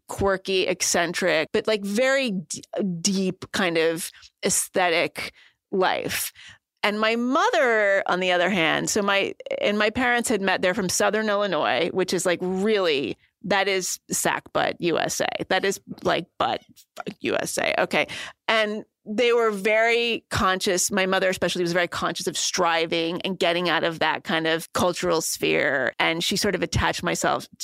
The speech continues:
attached, wow, that was a Freudian slip, attached herself, not myself, to, uh, my father,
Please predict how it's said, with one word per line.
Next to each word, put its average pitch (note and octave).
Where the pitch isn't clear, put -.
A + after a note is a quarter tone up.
attached, F3+
wow, -
that -
was A3+
a F3
Freudian D#3+
slip, -
attached -
herself, F#3
not -
myself, E3
to, G#3
uh, F#3
my G#3
father, C4